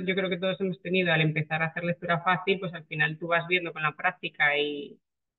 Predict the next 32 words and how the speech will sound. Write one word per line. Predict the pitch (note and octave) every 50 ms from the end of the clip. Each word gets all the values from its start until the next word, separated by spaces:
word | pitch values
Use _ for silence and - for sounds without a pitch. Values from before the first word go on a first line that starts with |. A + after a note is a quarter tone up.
| _ _ _ _
y | - F3+ E3+ E3 D#3
reforzando | E3+ D#3+ F3 E3+ - F3 E3+ - - E3 E3 E3+ E3+ E3+ E3+
con | F3+ F3+
las | F3 E3+ F3 -
formaciones | - - F3 E3+ D#3+ - _ F3+ E3+ E3+ E3 E3+
y | - E3
eso, | D#3+ D#3 F3+ F3+
pues | F#3 F3+ -
que | -
son | D#3 - C#3+ C#3+
cosas | - D#3 D3+ D#3 D3+ C#3+ - _ _ _ _ _ _ _ _ _ _ _ _ _ _ _
normales. | - E3 D#3 D3 D3 C#3+ C#3 C#3 C3 C#3+ C#3 _ _ _ _ _ _ _ _ _ _ _ _ _ _ _ _ _ _ _ _ _ _ _ _ _ _ _ _ _ _ _ _ _ _
Este | F#3+ D#3+ - B3
documento | B3 B3 B3+ B3+ B3+ B3+ A#3+ G#3 G3
lo | F#3
he | F#3
descargado | F#3+ G#3+ G#3 - - G#3+ G#3+ G#3 A3 A3+ G#3+
porque | G#3 G3 F#3+
nosotros | F#3 F3 D#3 E3 - G3+ G3+ -
trabajamos | A3 G#3 G#3 G3+ G#3 G#3 G3+ G3+ G3+ G3 -
en, | G3+ F#3+ F#3+ F#3+ F#3+
eh, | F#3 F#3+ F#3+ F#3+ F#3 - -
en | G3 F#3+
un | F#3 F#3+ F#3+
drive | G3 G#3 G#3+ G3+ F#3+ G#3+ - - _ _ _ _ _ _ _ _ _
online | F#3+ F#3+ F#3+ F#3 G3 G3 F#3 F#3+ G#3 A#3 - _ _ _ _ _ _
y | F3+ F3
entonces | E3+ F3+ F3 F3 -
cada | F#3+ F3+ F3+
uno | F#3 G3 F#3+
hemos | F3+ F3+ E3 -
ido | F3+ F3+